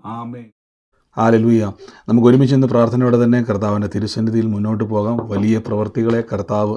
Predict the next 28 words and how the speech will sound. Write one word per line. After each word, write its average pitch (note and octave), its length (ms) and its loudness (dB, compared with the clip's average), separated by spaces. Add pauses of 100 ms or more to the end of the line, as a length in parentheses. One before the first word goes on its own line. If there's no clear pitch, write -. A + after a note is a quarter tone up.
നമ്മുടെ G2+ 280 -6
നടുവിൽ G#2 400 -4
ചെയ്യും. A#2 340 -2 (260)
ഇന്നത്തെ C3+ 260 2
അനുഗ്രഹത്തിനായിട്ട് B2+ 880 2
ഞാനൊരു G2+ 280 -4
വാക്യം G#2 400 -4
നിങ്ങൾക്ക് G2+ 260 -6
മുമ്പായി G2+ 340 -4
എടുക്കാം. G2+ 300 -8 (320)
യാക്കോബ് A2 420 0
എഴുതിയ G#2+ 280 0
ലേഖനം G2 420 -4 (520)
നാലാം A2 320 0
അധ്യായത്തിൻ്റെ A2+ 600 -2 (380)
ഏഴും C3+ 340 4 (160)
എട്ടും A#2 340 0
വാക്യത്തിലാണ് G#2 680 -6
അവിടെ A2+ 180 -2
ഇങ്ങനെ B2+ 240 2
പറഞ്ഞിരിക്കുന്നത്, G2+ 560 -6
"ആകയാൽ C#3 320 2 (380)
നിങ്ങൾ D#3 260 4
ദൈവത്തിന് E3 640 6
കീഴടങ്ങുവിൻ, G#2 720 0 (380)
പിശാചിനോട് G#2+ 720 -2 (140)
എതിർത്ത് A#2 400 -2
നിൽക്കുവിൻ, F#2+ 440 -6